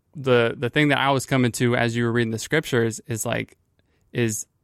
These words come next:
the psalmist or whoever was writing the Psalms, I don't even know, but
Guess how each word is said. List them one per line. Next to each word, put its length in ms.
the 120
psalmist 500
or 120
whoever 260
was 200
writing 280
the 80
Psalms, 400
I 140
don't 140
even 140
know, 320
but 240